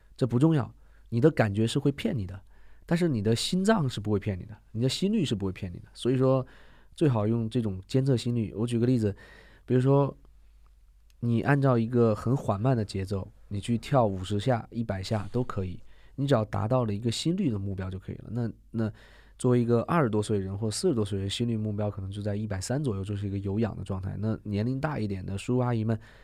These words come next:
他们心率可能在一百二以下就是一个很好状态。就不管你跳绳跳得慢或者快都不重要，重要是看着你的心率去来。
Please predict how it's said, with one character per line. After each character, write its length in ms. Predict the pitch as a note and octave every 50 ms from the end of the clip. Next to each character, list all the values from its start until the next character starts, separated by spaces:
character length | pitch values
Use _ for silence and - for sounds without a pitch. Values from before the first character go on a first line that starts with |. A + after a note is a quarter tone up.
| - - -
他 100 | - B2+
们 80 | B2
心 220 | A#2 - - C3+ C3+
率 100 | B2+ A2
可 120 | - G2
能 180 | F#2+ G#2 A2 A2
在 120 | C3 A#2
一 120 | A#2 C3
百 100 | C3 A2+
二 200 | F#2+ G#2 B2+ C3
以 100 | A2+ G2+
下 220 | G2+ - C#3+ D3 C#3
就 140 | - A#2 A2+
是 120 | G#2+ G#2
一 20 |
个 100 | G2+ G2+
很 140 | F#2 - G#2+
好 140 | G2+ F#2+ G2
状 180 | - F#2+ F#2 F2+
态。 160 | F#2+ F#2 - - - - -
就 100 | - D3 C#3+
不 140 | C#3+ A#3
管 200 | A#3 - D3 C#3
你 100 | B2 G#2
跳 160 | G2 - C3+ A#2+
绳 160 | A2 G#2+ A2
跳 180 | - - C3+
得 160 | A#2+ A2+ G2+ G2
慢 400 | G2 G#2 B2 E3+ F#3+ F#3 - - -
或 140 | - - A#2
者 120 | G#2+ G2
快 380 | - - - - - G2+ - - - - - -
都 120 | - A2+
不 120 | A2 A2+
重 200 | A2 B2 D3+ C#3
要， 140 | B2+ G#2 G2+
重 140 | - - C3+
要 120 | C3+ B2
是 180 | A#2+ B2 A#2 G2+ - - - - - - _
看 160 | - - D#3+
着 100 | C#3 B2
你 100 | A2 G2
的 80 | G2 G2+
心 220 | G2 - - D#3
率 120 | F#3 F#3 A#2+
去 120 | - G2
来。 260 | F#2+ F#2+ - - -